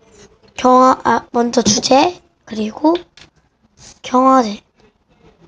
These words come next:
근데 경화제는 주제보다 조금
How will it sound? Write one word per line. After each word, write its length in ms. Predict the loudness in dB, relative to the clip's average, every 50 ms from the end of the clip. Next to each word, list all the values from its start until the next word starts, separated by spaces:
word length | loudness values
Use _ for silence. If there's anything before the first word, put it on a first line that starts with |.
| _ _ _ _ _ _ _ _ _ _ _ _ _ _ _ _ _ _ _ _ _ _ _ -20 -20 -20 -20 -20 -14 _ -8
근데 60 | -4
경화제는 680 | 0 2 4 6 6 6 6 6 4 4 4 4 2
주제보다 560 | 2 0 0 2 2 2 4 4 2 2 2 0
조금 1300 | 0 0 2 4 4 4 4 4 2 0 -6 _ -4 0 0 2 4 4 2 2 2 0 -2 -4